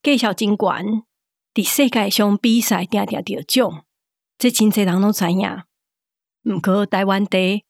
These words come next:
是因为一个英国来的生理人，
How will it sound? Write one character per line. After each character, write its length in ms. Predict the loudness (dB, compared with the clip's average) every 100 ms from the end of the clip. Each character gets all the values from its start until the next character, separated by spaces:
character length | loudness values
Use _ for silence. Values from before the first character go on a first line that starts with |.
| _
是 180 | -6 -2
因 220 | 2 4 4
为 80 |
一 20 | 4
个 400 | 2 2 0 0
英 280 | 2 2 2
国 160 | 0 -2
来 180 | -2
的 120 | 0 0
生 260 | 0 0
理 120 | 2
人， 400 | 2 0 -2 -6